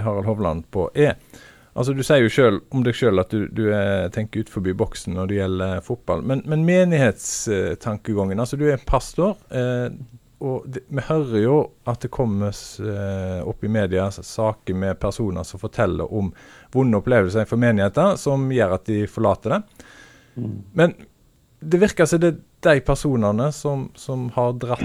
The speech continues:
Speaker 1: dette temaet på banen. Det er ikke menighetspastorene som har, eh, ropt og sagt, «Hallo,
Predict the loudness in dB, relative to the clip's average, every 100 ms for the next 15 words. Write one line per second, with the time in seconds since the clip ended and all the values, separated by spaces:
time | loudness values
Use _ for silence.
0 | -2 -2 -2 0 2 2 0 2 2 2
1 | 0 -4 -2 0 0 2 0 0 -2 -4
2 | -6 -10 -10 -10 -8 -4 -4 -2 0 0
3 | 0 -2 -2 0 0 -2 -2 -2 -2 -2
4 | -2 -2 -4 -8 -6 -4 -4 -4 -2 0